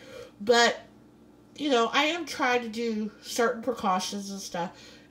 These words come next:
and I am washing my dishes with,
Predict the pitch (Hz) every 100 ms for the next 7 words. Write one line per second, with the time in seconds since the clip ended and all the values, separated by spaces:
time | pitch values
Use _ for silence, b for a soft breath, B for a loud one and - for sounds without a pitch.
0 | - 214 214 202 185 220 226 233 226 202
1 | 208 - 226 202 202 196 202 190 180 -
2 | 170 170